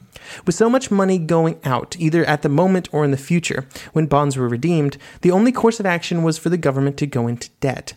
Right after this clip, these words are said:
In what would become common practice for the United States in times of war,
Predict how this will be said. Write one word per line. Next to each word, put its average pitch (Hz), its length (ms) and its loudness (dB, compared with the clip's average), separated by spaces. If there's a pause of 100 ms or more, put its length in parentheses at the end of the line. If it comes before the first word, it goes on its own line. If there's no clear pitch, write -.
(520)
In 170 120 2
what 208 120 6
would 220 100 4
become 196 360 -2
common 180 340 -2
practice 214 480 0
for 170 160 -2
the 160 100 0
United 151 360 2
States 147 280 -2
in 135 100 0
times 131 300 -2
of 123 140 -4
war, 160 340 4